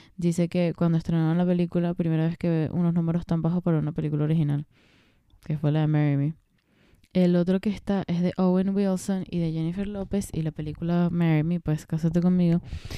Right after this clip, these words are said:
que dice que aparentemente cuando filmaron la película, que fue horrible, tipo, entre ellos dos, tipo, no se llevan bien, y que a él le parece que la filmación de la película fue horrible y que odia la película con su vida, the movie is awful, tipo,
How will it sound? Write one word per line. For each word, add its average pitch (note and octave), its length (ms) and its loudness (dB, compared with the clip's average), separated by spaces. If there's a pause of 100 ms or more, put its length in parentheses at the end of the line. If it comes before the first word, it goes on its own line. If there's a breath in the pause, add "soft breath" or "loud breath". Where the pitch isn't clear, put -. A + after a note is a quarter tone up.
(320 loud breath)
que F3+ 140 4
dice E3+ 200 0
que G3 80 0
aparentemente F3+ 580 0
cuando F3 320 0
filmaron E3+ 460 2
la F#3 80 2
película, E3+ 440 2
que F3 120 -2
fue D#3+ 160 2
horrible, E3 480 0
tipo, E3 220 -2
entre D3+ 260 2
ellos D#3+ 160 2
dos, E3+ 160 2
tipo, D#3+ 200 0
no D#3 120 0
se D#3+ 160 -2
llevan E3+ 320 2
bien, E3+ 300 4 (640 loud breath)
y F#3 160 4
que E3 340 2
a E3+ 140 0
él E3 60 2
le E3+ 80 -2
parece F3 380 0
que E3 300 -2 (320)
la F3+ 200 0
filmación E3+ 580 2
de F#3 80 0
la F#3+ 40 -4
película F3+ 280 2
fue G3 140 2
horrible G#3 560 2
y F3 200 0
que D#3 560 0 (440)
odia F3 280 6
la F#3 80 -2
película G3 380 -6
con G3+ 140 0
su G3+ 160 -2
vida, G#3 280 0
the E3+ 80 2
movie E3+ 260 0
is F#3 140 -4
awful, F3 400 -2
tipo, E3 300 -4